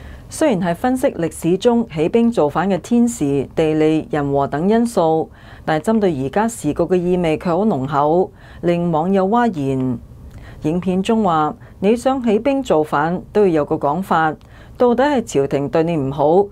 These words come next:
捉你做咕喱，零零七仲唔俾薪水？」又或係地主王老闆借你嘅買樓錢，樓價跌咗，利息卻比樓價仲高，你仲唔起嚟？總之要體現一個我係被逼嘅，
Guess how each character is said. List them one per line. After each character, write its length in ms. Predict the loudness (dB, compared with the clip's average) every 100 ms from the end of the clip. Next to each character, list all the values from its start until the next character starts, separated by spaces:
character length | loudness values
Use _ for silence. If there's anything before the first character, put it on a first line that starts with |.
| -8
捉 220 | 0 0
你 140 | 2 0
做 200 | 0 2
咕 220 | 4 6
喱， 300 | 6 4 2 -4 -8
零 200 | -4 -2
零 180 | 0 -2
七 140 | 0 -2
仲 260 | 0 -4 -2
唔 40 |
俾 160 | 0 -2
薪 260 | 0 0 0
水？」 480 | 0 4 4 2 0 -14 -20 -18 0
又 100 | 2
或 80 | 4
係 280 | 2 0 -2 -2
地 200 | -2 -2
主 180 | 0 0
王 180 | 0
老 140 | 0 0
闆 340 | 2 2 0 -6 -16 -2
借 180 | 0 2
你 160 | 0
嘅 80 | -2
買 220 | 0 0
樓 180 | 0 0
錢， 420 | -2 0 2 2 -2 -10 -4
樓 180 | -2 2
價 160 | 0
跌 200 | 2 0 0
咗， 420 | 2 4 2 0 -12 -4
利 200 | 0 0
息 300 | 2 2 2
卻 120 | -2 0
比 120 | 2
樓 200 | 2 2
價 160 | 0 0
仲 240 | -2 -2
高， 340 | 2 4 4 2 -8 0
你 140 | 2
仲 340 | 2 0 -2
唔 20 | -2
起 200 | 0 2
嚟？ 420 | 2 2 -2 -6 -12 -20 -18 -18 -16
總 220 | -2 0 2
之 120 | 0
要 100 | 0
體 120 | 0
現 140 | 0 0
一 60 | 2
個 120 | 2 2 0 -8 -6
我 140 | -2
係 60 | 0
被 180 | 0 0
逼 140 | 0
嘅， 360 | 0 0 0